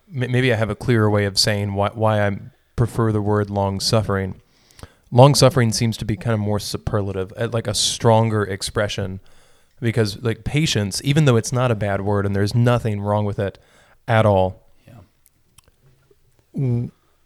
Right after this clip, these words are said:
Speaker 1: you know, we might tell a kid who, who wants dinner, "Be patient."
Speaker 2: Yeah.
Speaker 1: And that's right and
Speaker 2: Right,
Speaker 1: good, and we
Speaker 2: right.
Speaker 1: should be teaching that. But then it, it's, it's almost like, okay, so patience is, is what we teach kids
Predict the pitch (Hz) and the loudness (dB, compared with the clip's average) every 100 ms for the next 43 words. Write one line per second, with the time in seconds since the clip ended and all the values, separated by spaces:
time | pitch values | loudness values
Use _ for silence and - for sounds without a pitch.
0 | _ _ _ _ _ _ _ _ - - | _ _ _ _ _ _ _ _ -16 0
1 | 131 117 120 131 117 - 117 107 - 113 | 4 4 4 4 2 0 -2 -2 -4 -2
2 | 107 104 104 101 - - - _ - 101 | -2 -4 -6 -10 -18 -20 -20 _ -8 -2
3 | 107 107 - 110 107 107 104 113 110 104 | 0 0 0 0 0 0 -2 -6 -4 -2
4 | 98 104 107 _ - 110 104 107 117 165 | -4 -6 -10 _ -18 -14 -8 -8 -4 -4
5 | 185 - 107 - - _ _ - 135 131 | -2 -2 -4 -6 -18 _ _ -6 0 0
6 | - 120 113 110 101 95 127 104 85 110 | 0 -4 -2 0 -2 -6 -8 -4 -2 -2
7 | 107 107 107 101 117 104 101 98 - _ | -2 -2 -2 -2 -2 -4 -6 -8 -12 _
8 | _ _ _ - 175 - 117 101 - 113 | _ _ _ -8 -4 -2 -2 -4 -4 0
9 | 151 165 - - - - 143 135 135 143 | 0 0 -8 -20 -20 -8 -4 -4 -4 0
10 | 170 180 156 123 107 - 117 110 98 - | 4 4 4 0 -2 -2 -2 -2 -4 -2
11 | 110 98 139 143 - 104 - 117 107 110 | 0 0 0 0 0 -2 -4 -6 -6 -6
12 | 113 110 113 107 120 98 - - 110 101 | -6 -4 -6 -6 -8 -8 -6 -2 -2 -2
13 | 104 - | -2 -2